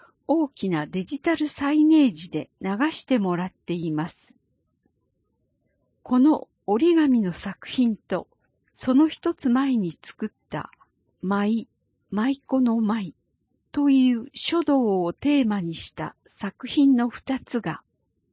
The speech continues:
日本文化をテーマにした映像作品ということで、海外の方に向けた文化発信としていいのではないかと、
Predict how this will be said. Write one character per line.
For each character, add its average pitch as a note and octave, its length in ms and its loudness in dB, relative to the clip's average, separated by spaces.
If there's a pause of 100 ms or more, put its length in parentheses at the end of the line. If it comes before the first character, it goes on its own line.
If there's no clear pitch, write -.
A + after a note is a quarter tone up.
(220)
日 A#3+ 200 4
本 E4 320 2
文 D#4+ 220 2
化 G3+ 200 -6
を D#3+ 100 -4
テ C#4+ 320 2
ー A#3+ 60 2
マ E3 140 -2
に F3 100 -12
し - 240 -12
た - 260 -12 (280)
映 D#4 180 2
像 D#4 260 -2
作 D4+ 340 -8
品 F#3+ 260 -6
と E3 260 -8
い F#3+ 180 -4
う A#3 60 -2
こ - 160 -10
と F#3+ 220 -6
で、 - 200 -14 (800)
海 E4 300 -2
外 B3+ 260 0
の E3 140 -4
方 C4+ 280 -4
に B3 140 0
向 F#3 140 -6
け G#3 180 -8
た - 300 -10 (280)
文 D4 220 2
化 D#4+ 180 -6
発 D4+ 220 -8
信 G#3+ 280 -4
と E3 200 -10
し - 160 -18
て - 260 -8 (220)
い D#4+ 200 4
い - 40 6
の C#4 160 2
で F3+ 160 0
は E3+ 160 0
な F#3 180 -2
い F#3 60 -8
か - 180 -12
と、 - 260 -16